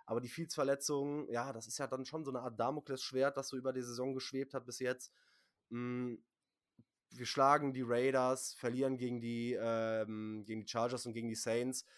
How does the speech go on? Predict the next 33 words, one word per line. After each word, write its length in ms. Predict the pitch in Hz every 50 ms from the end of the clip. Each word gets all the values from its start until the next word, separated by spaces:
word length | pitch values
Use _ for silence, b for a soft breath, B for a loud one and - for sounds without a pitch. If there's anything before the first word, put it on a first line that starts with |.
| B B B _
gewinnen 300 | - 113 117 143 160 151
dann 140 | 135 120 -
ugly 320 | - 131 135 131 139 127
gegen 200 | 113 117 117 131
die 80 | 127 -
Panthers 520 | - 110 110 110 117 123 123 117 - -
ohne 320 | - 113 117 117 117 110 107
Justin 300 | 107 117 110 - - 107
Fields 360 | - - 117 117 113 113 113 -
und, 320 | - 110 110 107 - -
ähm, 380 | 101 104 104 101 104 104 98 98 _ _ _ _ _ _ _ _ _ _ _ _ _ -
ja, 300 | 107 113 110 92 - -
dann 120 | _ 110 117
kommt 140 | - 139 123
Justin 200 | 131 - - 131
Fields 260 | - - 143 123 -
zurück 500 | - 131 117 127 143 165 170 165 - 165 151
und 460 | - 147 147 156 156 - - - - -
irgendwie 640 | 175 185 226 240 233 196 151 151 175 190 208 220
macht 280 | 202 180 185 - - -
er 120 | 143 170
dann 180 | 165 165 165 165
doch 280 | 160 180 180 175 143 123
weiter, 440 | 127 147 170 180 175 180 165 151
wo 140 | 143 151 160
er, 400 | 110 143 165 160 160 165 170 - _ _ _ _ _
ja, 200 | - 135 135 117 90
sagen 220 | 101 113 143 147
wir 40 | 139
mal, 80 | 131 123
aufgehört 480 | 110 147 175 - - 107 95 90 -
hat. 280 | 110 113 131 - - - -
Und 260 | 117 117 123 117